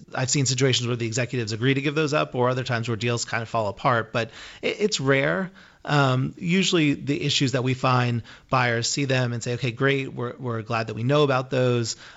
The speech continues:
um, and we'll, you know, take those into account in pricing or things like that,"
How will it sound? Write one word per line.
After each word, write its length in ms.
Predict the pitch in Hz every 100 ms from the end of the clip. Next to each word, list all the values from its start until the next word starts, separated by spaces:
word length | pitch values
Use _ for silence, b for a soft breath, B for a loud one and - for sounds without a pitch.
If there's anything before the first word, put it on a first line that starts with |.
| B
um, 320 | 131 113 117
and 200 | 117 120
we'll, 340 | 113 110 113 - _ - -
you 160 | - 127
know, 60 |
take 260 | 104 - 131
those 180 | 127 113
into 160 | 113
account 320 | 120 - 117 101
in 80 |
pricing 460 | 98 165 151 147 131
or 80 | 117
things 240 | 120 110
like 140 | 110 107
that," 360 | 151 131 120